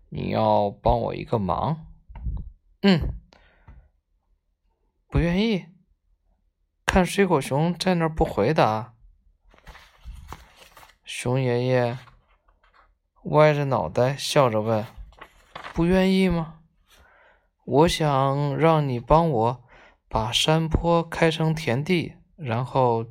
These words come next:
栽上果树苗，你愿意吗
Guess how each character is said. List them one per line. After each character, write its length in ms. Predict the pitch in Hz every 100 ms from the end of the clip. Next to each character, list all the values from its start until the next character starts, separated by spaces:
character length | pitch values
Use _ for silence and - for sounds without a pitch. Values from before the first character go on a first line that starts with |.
| -
栽 240 | - 135 135
上 240 | 135 120
果 380 | 113 - 101 -
树 240 | - 156
苗， 460 | 123 113 110 160 - _ _ -
你 140 | 107
愿 340 | 110 139 139 127
意 80 |
吗 220 | 120 117